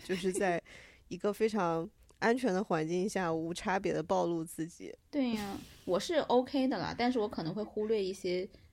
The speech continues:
Speaker 2: 省去一些细节，我们可以再约一期讲一下这个除了感情一无所有的爱情。<laughs> 这个标题都想好了，
Speaker 1: 你们这
Speaker 2: 除了感情一无所有。
Speaker 1: 你们这段儿，你们这段儿真的太离谱了。我觉得这个，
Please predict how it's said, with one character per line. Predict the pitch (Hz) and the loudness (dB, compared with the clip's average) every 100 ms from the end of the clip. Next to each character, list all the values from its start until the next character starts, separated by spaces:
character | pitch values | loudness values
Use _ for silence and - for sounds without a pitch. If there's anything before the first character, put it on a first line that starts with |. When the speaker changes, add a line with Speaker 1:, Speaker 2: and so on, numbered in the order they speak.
| - | -10
Speaker 2:
省 | - 190 190 | -2 0 0
去 | - 240 | -2 -4
一 | 208 | -4
些 | 214 196 190 | -2 0 0
细 | 202 - 233 | 0 -4 -6
节， | 180 - 71 | -6 -8 -6
我 | 85 | -6
们 | 156 196 | -6 -6
可 | 220 | -6
以 | 190 | -6
再 | - 196 | -4 -4
约 | 175 170 | -4 -4
一 | 175 175 | -6 -8
期 | - 160 | -10 -10
讲 | 165 156 - | -8 -8 -8
一 | 175 | -8
下 | 180 | -8
这 | 165 | -6
个 | 170 165 180 - - - | -4 -4 -4 -10 -20 -18
除 | - - | -4 4
了 | 359 | 6
感 | 320 175 | 6 2
情 | 175 196 | -2 -2
一 | 226 | -2
无 | 180 185 | -2 -4
所 | 180 | -4
有 | 156 | -4
的 | 170 | -6
爱 | - 185 - | -8 -8 -10
情。 | - - - | -12 -14 -14
<laughs> | - - - 415 523 466 466 - - - - - - - - - - - - 494 - 330 | -14 2 4 6 4 2 0 -2 -4 -12 -16 -8 -8 -8 -18 -18 -16 -8 -2 -2 -2 2
这 | 226 | 4
个 | |
标 | 220 240 | 6 6
题 | 262 175 | 6 4
都 | 190 | 0
想 | - 165 | 0 0
好 | - | 0
了， | 196 | 0
Speaker 1:
你 | 190 | -2
们 | 208 | -2
这 | 233 - | -2 -4
Speaker 2:
除 | - - | -8 -2
了 | 254 | 0
感 | 254 135 | 0 -2
情 | 156 165 156 | -2 -8 -8
一 | 180 | -10
无 | 160 | -6
所 | 196 | -4
有。 | 196 | 0
Speaker 1:
你 | |
们 | 240 | 0
这 | 240 | 2
段 | 226 | 2
儿， | 196 - - | 2 0 -4
你 | - 202 | 0 0
们 | 196 | 2
这 | 240 226 | 2 2
段 | 226 202 | 4 4
儿 | 196 | 4
真 | 214 | 2
的 | 202 202 | 2 2
太 | 240 214 | 6 6
离 | 202 180 | 6 4
谱 | 196 170 | 0 -2
了。 | 143 | -2
我 | 139 190 | 0 2
觉 | 202 | 6
得 | 202 254 | 8 6
这 | 277 277 | 6 4
个， | 202 180 | 4 4